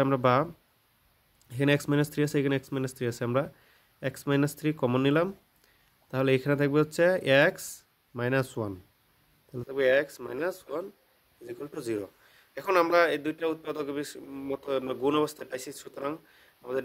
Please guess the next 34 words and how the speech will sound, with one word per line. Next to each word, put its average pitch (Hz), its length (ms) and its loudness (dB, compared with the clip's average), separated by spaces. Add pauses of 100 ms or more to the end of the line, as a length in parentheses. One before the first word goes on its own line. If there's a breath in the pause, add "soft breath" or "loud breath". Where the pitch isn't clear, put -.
নিয়ম 143 280 4
হচ্ছে 143 260 -4 (680)
যে 123 120 4 (640)
হয় 147 180 2 (100)
এক্স 151 160 0 (120)
মাইনাস 160 280 -2 (120)
থ্রি 135 160 -4 (640)
এটা 135 200 -14
is 139 100 -2
equal 156 240 0
to 160 60 -6 (120)
zero, 151 220 4 (520)
যে 120 140 -8 (300)
জিরো 123 220 -4
যেতে 131 220 -4
আছে, - 140 -12 (480 soft breath)
বা 143 80 -2 (100)
এক্স 143 140 -4 (100)
মাইনাস 151 280 -2 (800)
ওয়ান 127 260 6
is 139 120 2
equal 147 280 0
to 185 60 2 (800)
zero। 110 200 -2 (800 soft breath)
তাহলে 151 160 4 (160)
এক্স 160 140 2 (100)
মাইনাস 180 300 2
থ্রি 165 160 -2
is 165 80 0
equal 165 200 -2
to 165 120 -2
zero 143 220 2
হলে 160 140 2 (200)
এক্স 147 140 -12